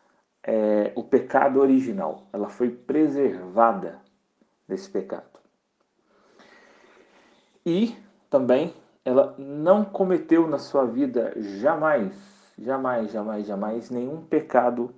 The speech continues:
mesmo que seja o menor pecado venial. Nossa Senhora foi isenta de todo e qualquer pecado, seja ele do pecado original, seja ele do pecado venial. Então,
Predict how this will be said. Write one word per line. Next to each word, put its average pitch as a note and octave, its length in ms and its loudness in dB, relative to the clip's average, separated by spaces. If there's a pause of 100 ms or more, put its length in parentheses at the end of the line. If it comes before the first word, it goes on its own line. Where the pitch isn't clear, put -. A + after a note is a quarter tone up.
mesmo C3 480 -6
que - 80 -18
seja A#2 300 0
o A#2 60 -4
menor A#2+ 460 0
pecado A2+ 400 -2
venial. G2 420 -10 (340)
Nossa G2 140 -16
Senhora G#2 480 -8
foi A#2+ 280 -6 (380)
isenta C#3+ 640 -2 (460)
de - 100 -20
todo A#2 240 -2
e A2 40 -6
qualquer G#2+ 440 -6
pecado, G2 440 -10 (160)
seja A#2 400 -2
ele G2+ 320 0 (320)
do - 80 -20
pecado C#3 380 -2
original, C#3 640 0 (360)
seja B2+ 360 0
ele A#2+ 240 -2 (420)
do A#2 100 -8
pecado A2 520 0 (280)
venial. G#2 640 -2 (2250)
Então, F#2 340 -2